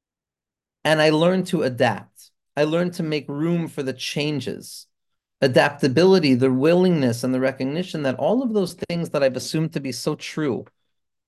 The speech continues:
about myself, about the world, those things that I've convinced myself I need in order to function, when reality, when Hashem shows me that that's not the case,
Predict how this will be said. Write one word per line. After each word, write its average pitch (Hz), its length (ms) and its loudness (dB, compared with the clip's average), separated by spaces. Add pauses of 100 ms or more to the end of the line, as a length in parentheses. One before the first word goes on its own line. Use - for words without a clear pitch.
(120)
about 135 300 0
myself, 135 500 -2
about 131 260 -4
the 135 60 -4
world, 139 340 -2
those 165 180 -4
things 165 260 -10
that 143 100 -2
I've 135 140 -4
convinced 147 380 -6
myself 139 400 -2
I 143 120 -2
need 160 420 0
in 135 80 -2
order 135 240 0
to 123 120 -10
function, 143 560 -2 (760)
when 160 180 0
reality, 175 480 4
when 160 140 -2
Hashem 180 300 -2
shows 180 280 -4
me 185 100 -4
that 160 140 -4
that's 135 200 -12
not 156 180 -4
the 147 60 -6
case, - 560 -4